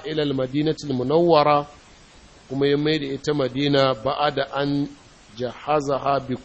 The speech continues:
kulli ma tahtaju ilayhi, bayan ya mata sha tara na arziki. To, a nan ne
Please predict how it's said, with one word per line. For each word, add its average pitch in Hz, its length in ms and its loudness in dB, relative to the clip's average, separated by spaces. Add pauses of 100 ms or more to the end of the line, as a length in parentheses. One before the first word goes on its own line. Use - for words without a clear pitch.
kulli 185 340 -4
ma 151 240 0
tahtaju 127 760 -2
ilayhi, 120 600 2 (680)
bayan 131 300 2
ya 131 80 0
mata 135 220 -2
sha 123 260 -2
tara 117 260 -2
na 107 180 0
arziki. 107 420 -4 (1700)
To, 135 100 -2
a 147 120 2
nan 202 280 4
ne 143 200 4